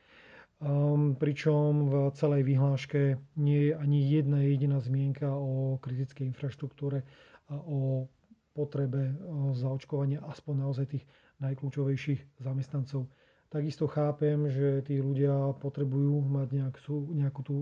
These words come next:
psychickú oporu, ale mnohí napríklad z tých chorých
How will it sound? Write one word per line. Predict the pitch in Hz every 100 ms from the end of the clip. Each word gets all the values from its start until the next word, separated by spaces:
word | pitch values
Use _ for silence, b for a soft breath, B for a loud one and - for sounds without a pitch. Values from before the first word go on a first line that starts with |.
| 143
psychickú | - 147 139 - 143 135 B B B B B
oporu, | 151 - 151 147 147 B B B -
ale | 147 143 143 143 143 147 - _ _ -
mnohí | 135 143 139 143 139 143 143
napríklad | 135 131 143 143 -
z | 151
tých | - - -
chorých | 143 143 143